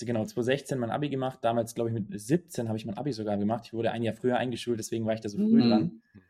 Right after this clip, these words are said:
Speaker 1: Und, ähm, eigentlich hatte ich den Plan, ganz normal studieren zu gehen. Also, das war so das, was ich mir vorgenommen hab. Hab mich dann auch, ähm, in verschiedenen Studiengängen eingetragen. Das war, erste, was ich gemacht hab, war Wirtschaftsinformatik. Äh, da hab ich ein ganzes Semester ausgehalten und dann gecheckt, okay, das ist nichts für mich. Und dann den Entschluss gefasst,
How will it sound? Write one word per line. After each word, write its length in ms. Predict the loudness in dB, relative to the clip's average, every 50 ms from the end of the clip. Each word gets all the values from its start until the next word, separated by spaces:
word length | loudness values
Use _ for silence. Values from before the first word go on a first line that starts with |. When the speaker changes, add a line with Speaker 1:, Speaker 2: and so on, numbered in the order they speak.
| _ _ _ _
Speaker 1:
Und, 340 | -2 0 2 2 2 2 2
ähm, 240 | 4 4 4 2 2
eigentlich 340 | 2 2 2 2 2 0
hatte 80 | 0 -2
ich 80 | -2 -4
den 140 | -6 -4
Plan, 240 | 0 2 2 2 2
ganz 200 | 0 -2 -4 -4
normal 160 | -4 -2 -2
studieren 300 | -2 -2 -2 -2 -2 -2
zu 100 | -4 -4
gehen. 240 | -2 0 0 0 0
Also, 300 | -2 -4 -4 -4 -4 -6 -8 _ _ _ _ _
das 140 | -14 -8 -2
war 140 | -2 0 0
so 80 | 0
das, 160 | -2 -4 -2 -4
was 140 | -6 -4
ich 60 | -4 -4
mir 80 | -2
vorgenommen 480 | 0 0 0 0 0 0 0 0 2 0
hab. 260 | 0 -2 -2 -6 -10
Hab 100 | -10 -10
mich 100 | -8 -6
dann 140 | -4 -2 0
auch, 200 | -2 -2 -2 -4
ähm, 180 | -4 -4 -2 -2
in 120 | -4 -6
verschiedenen 360 | -6 -8 -8 -6 -4 -4 -4
Studiengängen 480 | -4 -4 -4 -4 -2 0 0 -2 -2 -2
eingetragen. 600 | -2 -4 -4 -4 -4 -2 0 2 2 2 0 -4
Das 180 | -8 -10 -6 0
war, 180 | 0 0 0 2
erste, 260 | -2 -2 -2 -2 -4
was 100 | -4 -4
ich 80 | -4 -6
gemacht 280 | -6 -4 -4 -4 -4
hab, 140 | -6 -6 -2
war 200 | -2 -2 0 0
Wirtschaftsinformatik. 840 | 0 -2 -2 -4 -8 -10 -10 -8 -4 -2 -2 -2 -2 -4 -6 -6 _ _ _ _ _ _ _ _ _ _ -4
Äh, 200 | -2 -2 0 0
da 80 | -2
hab 120 | 0 -2 -2
ich 180 | -4 -4 -6
ein 100 | -4 -2
ganzes 240 | -2 -2 -2 -4 -4
Semester 360 | -2 0 0 0 0 0 0
ausgehalten 600 | 0 0 -2 -2 0 0 0 0 -2 -4 -6 -4 -4
und 100 | -4 -2
dann 120 | -2 -2
gecheckt, 340 | -2 -4 -4 -4 -6 -6 -8
okay, 380 | -14 -6 -2 -2 -2 -2 -4 _ _
das 140 | -14 -14 -10
ist 100 | -8 -8
nichts 180 | -8 -8 -6
für 80 | -4 0
mich. 260 | 2 2 0 0 -6 _ _ _ _ _ _ _ _ _ _ _
Und 280 | 0 0 2 0 2 2
dann 160 | 2 2 4
den 80 | 2
Entschluss 280 | 0 0 0 -4 -4 -6
gefasst, 360 | -8 -2 2 2 2 2 -2